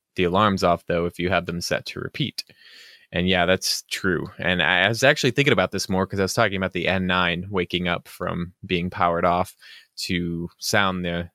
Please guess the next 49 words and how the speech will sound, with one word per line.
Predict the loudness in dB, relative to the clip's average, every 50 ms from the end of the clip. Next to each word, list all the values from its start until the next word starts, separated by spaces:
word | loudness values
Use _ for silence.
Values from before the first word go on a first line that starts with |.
| _ -4
the | -2 -2 0 0 0
alarm | 0 2 2 2 2 2 2
that | 0 -2
I | -2 -2
had | -2 -2 -2 -2
set. | -2 0 0 0 0 -2 -6 _ _ -20 -20 -20 -20 -20 -20 _ _
And | -6 -4 -2 -2 -2 -2 -2
I | -2 -2
was | -2 -4 -6 -10 -14 -16 _ _ _ _ _ _ -20
kind | -10 -4 0 0 0
of | 0
was | 0 -2 0 0
on | 0 2 2 2
the, | 0 -2 -2
wasn't | -4 -4 -4 -4 -4 -4 -6
sure | -4 0 2 2 4
if | 4 2
I | 0
liked | 2 2 0 2 2
it | 2
last | 2 2 2 0 0
time, | 0 0 2 2
but | 2 2
I, | 2 2 0 0 -2 -4
the | -2 0
more | 2 2 2 2
I | 2
thought | 2 2 2 2
about | 2 0 0 0
it, | -2 -2 -4
the | -4
more | -2 -2 -2 -2 -2 -2 -4 -4 -6 -4 -6
I, | -6
I | -2
thought | 0 0 2 2 0 -2
that | -4 -2 -2
that | -2 -2 -2
was | -2 -2
actually | -2 -2 -2 -2 -4 -4 -4 -4 -4 -6 -8 _ _ _ _ _ _ _ _ _ _ _
a | -6 -2
pretty | 0 2 4
good | 4 6 6
idea. | 4 4 4 4 4 4 2 2 -2 -6 -4 0
Um, | 0 2 2 2 0 0 -2 -6 -8 -8 -6
and | -4 -2 0
I | 0 -2
kinda | 0 0 0 0 0
wish | 2 2 2 2 2 0 0
that | 2 2 2 4 2 0 -2